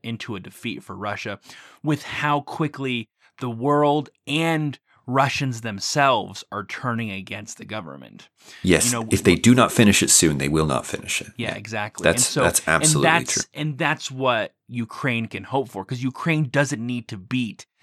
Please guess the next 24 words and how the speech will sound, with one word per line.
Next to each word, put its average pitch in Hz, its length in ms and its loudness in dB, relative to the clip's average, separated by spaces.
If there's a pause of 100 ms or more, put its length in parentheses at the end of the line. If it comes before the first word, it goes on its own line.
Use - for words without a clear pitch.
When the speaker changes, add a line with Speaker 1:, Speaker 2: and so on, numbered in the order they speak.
(140)
Speaker 1:
the 123 200 -6
entire 101 360 0
Speaker 2:
Yes. 120 280 4
Speaker 1:
military 110 480 -4
might 98 260 -6
of 87 160 -14
Russia. - 420 -12
Speaker 2:
They 71 140 0
just - 120 4
have 73 100 2
Speaker 1:
If - 60 -4
Speaker 2:
to 80 60 -2
stall - 280 6
Speaker 1:
that's 104 120 -2
Speaker 2:
it. - 40 -12
Speaker 1:
the 120 80 -6
case, 135 420 -4
then 101 160 -10
yeah, 117 240 -4
Russia 110 320 -4
will 98 160 -8
definitely 98 500 -12
win, 131 380 -6 (380)
but 135 120 -4